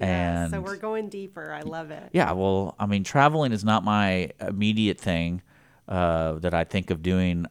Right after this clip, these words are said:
Speaker 2: at all. Uh, I, I'm, I come off as I despise traveling to anybody really, but it's not the truth. Like, it's not like I don't enjoy traveling. It's more of, I much prefer to do something else.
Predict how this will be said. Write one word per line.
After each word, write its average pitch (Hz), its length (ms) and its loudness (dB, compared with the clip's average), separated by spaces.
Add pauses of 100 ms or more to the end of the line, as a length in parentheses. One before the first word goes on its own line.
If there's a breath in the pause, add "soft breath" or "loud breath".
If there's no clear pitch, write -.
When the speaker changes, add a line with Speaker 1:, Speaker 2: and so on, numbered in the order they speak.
(120)
Speaker 2:
at 80 120 -4
all. 87 580 4
Uh, 82 380 -4
I, 92 240 0 (240)
I'm, 107 200 0 (600 soft breath)
I 214 80 2
come 170 200 0
off 160 200 4
as 113 160 6
I 98 100 6
despise 90 640 0
traveling 147 760 0 (520)
to 110 100 0
anybody 123 560 2
really, 160 380 2
but 101 240 2
it's 95 180 -2
not 165 160 0
the 104 60 -6
truth. - 380 -8 (100)
Like, 85 200 -4
it's - 220 -2
not 131 80 0
like 113 160 -2
I 92 80 0
don't 90 220 0
enjoy 85 260 -2
traveling. 85 540 -2
It's - 180 -10
more 90 220 0
of, 82 180 -4 (540 soft breath)
I 117 140 4
much 107 420 2
prefer 95 500 0
to 87 80 -4
do 82 160 -6
something - 320 -8
else. - 480 -12